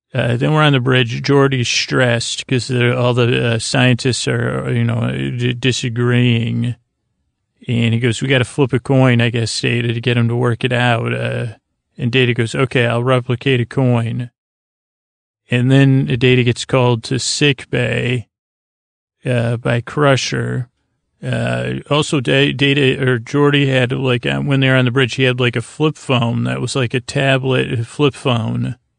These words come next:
which I thought was interesting. Also, when Cr-, uh, Doctor Crusher called Data, she was us-, she goes, "Data, could you please," she had a robotic voice, which is always a sign.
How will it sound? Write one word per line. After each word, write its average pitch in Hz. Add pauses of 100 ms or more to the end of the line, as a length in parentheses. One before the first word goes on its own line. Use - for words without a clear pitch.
(340)
which -
I 131
thought 123
was 117
interesting. 117 (800)
Also, 147
when 131
Cr-, 151
uh, 131
Doctor 131
Crusher 131
called 123
Data, 123
she -
was 120
us-, 123
she -
goes, 123
"Data, 143
could 143
you 147
please," 139
she -
had 123
a 123
robotic 123
voice, 123
which 131
is 127
always 123
a 131
sign. 120